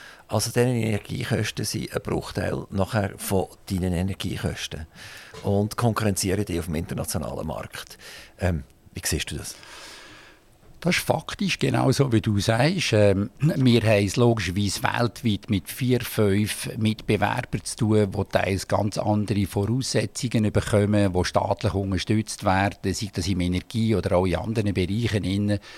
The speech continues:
Speaker 2: Kann ich das verändern? Kann ich das bewegen? Nein, ich kann es nicht verändern. Also muss ich mich nach der Decke strecken und neue Innovationen, neue Produkte bringen,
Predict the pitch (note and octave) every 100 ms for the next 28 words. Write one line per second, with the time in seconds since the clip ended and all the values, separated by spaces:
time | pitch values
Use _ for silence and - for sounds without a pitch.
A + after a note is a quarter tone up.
0 | - - - - G#2 G2+ A2+ G2 G#2+ -
1 | - - G#2+ A#2+ D#3+ F3+ A2+ A2+ G2+ A2
2 | - A2 G#2+ - - A2 G#2 D#3 A2+ B2+
3 | C3+ - F#3 D#3+ E2 F2+ E2+ F2+ G#2+ A2+
4 | A#2+ B2+ A#2+ F#2+ B2+ C3 B2 C3 A#2+ G#2+
5 | F#2+ F#2 - - - A#2 - - B2 -
6 | A#2+ A#2 - A#2 A2 - - - - -
7 | - A#2+ B2 - - A#2+ B2+ A#2 B2 B2+
8 | A#2+ A2+ G#2+ - B2+ A#2 A#2+ A2 G#2 G#2+
9 | A#2+ - G#2 A#2 - - - A#2 A2 G2+
10 | F#2+